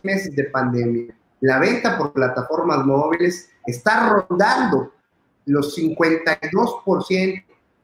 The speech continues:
de participación en las ventas de los restaurantes a nivel nacional. Es decir, más que se duplicó la participación de las plataformas móviles en las ventas de los restaurantes.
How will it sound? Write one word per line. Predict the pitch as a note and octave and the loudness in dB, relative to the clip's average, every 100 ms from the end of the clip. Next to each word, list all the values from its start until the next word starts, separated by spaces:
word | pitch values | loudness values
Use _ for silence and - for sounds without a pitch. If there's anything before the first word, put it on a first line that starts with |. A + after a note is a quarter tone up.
| _ | _
de | C#3 C3+ C3+ | 0 0 0
participación | C#3 C3+ - - C3+ C3+ E3 G3 | 0 0 -4 -14 -4 -2 0 0
en | F3 | 0
las | B2+ C3 | 0 0
ventas | D3+ D3+ C#3 | -2 -2 0
de | C3+ | 0
los | C3 | 0
restaurantes | B2+ B2 C3 C#3 C#3 | -2 -4 -2 -2 -2
a | C3 | -4
nivel | B2 B2+ C3 | -2 -2 -2
nacional. | C3+ C3 D3+ F3 - - _ - _ _ _ _ | -4 -6 -10 -6 -6 -8 _ -20 _ _ _ _
Es | - F#3+ | -2 0
decir, | F#3 F#3 A3+ A3+ A3+ - _ _ _ | 2 2 0 -2 -8 -14 _ _ _
más | C#3+ F#3 C4 - | 2 2 2 0
que | A3 | -2
se | G3 F#3+ | 0 0
duplicó | D#3 C#3+ C#3+ C#3 - E3+ E3+ E3+ | 0 0 -2 -4 2 2 2 -2
la | C3+ C3+ | 0 2
participación | C3+ C3 - - C3 B2+ E3 | 0 -2 -6 -4 -2 0 0
de | E3+ | 0
las | C#3 - | 0 -2
plataformas | - A#2 A#2+ - C3 C3+ C3 | -6 -4 -4 -4 -2 0 0
móviles | C3 C3 B2+ C3 C3 C3 - _ _ _ | 0 0 0 -2 -4 -6 -14 _ _ _
en | F#3 G#3 | 2 2
las | E3+ C#3 | 2 0
ventas | C#3+ - B2+ | 0 0 0
de | B2 | 0
los | A#2+ A#2+ | 0 -2
restaurantes. | - A2+ A2+ A2 - - | -6 -8 -6 -8 -12 -20